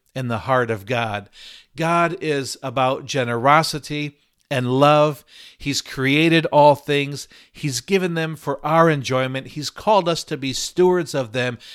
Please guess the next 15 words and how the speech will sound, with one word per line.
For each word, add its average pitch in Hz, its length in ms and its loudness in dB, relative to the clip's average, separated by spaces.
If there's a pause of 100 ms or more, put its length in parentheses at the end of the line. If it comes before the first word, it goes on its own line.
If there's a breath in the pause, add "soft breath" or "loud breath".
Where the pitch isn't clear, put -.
(160 loud breath)
And 147 200 -6
as 175 360 -6
we 151 180 -2
are 135 100 2
diligent 156 560 -4
in 135 160 -10
our 120 180 0
work, 156 460 -2
in 127 80 -8
our 120 160 -4
stewardship, 156 720 -4 (320 loud breath)
it 202 180 -2
produces 156 840 -4
an 131 200 -2
increase 156 720 -6